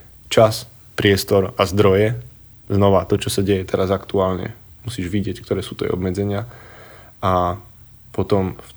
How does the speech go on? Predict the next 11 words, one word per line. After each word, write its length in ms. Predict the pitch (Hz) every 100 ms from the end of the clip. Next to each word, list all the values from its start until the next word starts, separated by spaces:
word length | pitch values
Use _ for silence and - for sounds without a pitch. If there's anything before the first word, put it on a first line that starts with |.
| -
ten 160 | - 98
druhý 240 | 98 110
princíp 480 | 110 104 101 - 98 - - - - - - -
zjednodušovania 720 | 95 95 98 98 101 98 92 90
je 60 | - - - - - - _ _ _ - - - - -
voľba 560 | 90 110 117 98 - -
toho 160 | 98 90
podstatného. 720 | 104 95 - 90 87 85 82 - - -
No 80 | 98
preto 400 | - 113 117 101
aj, 260 | 92 95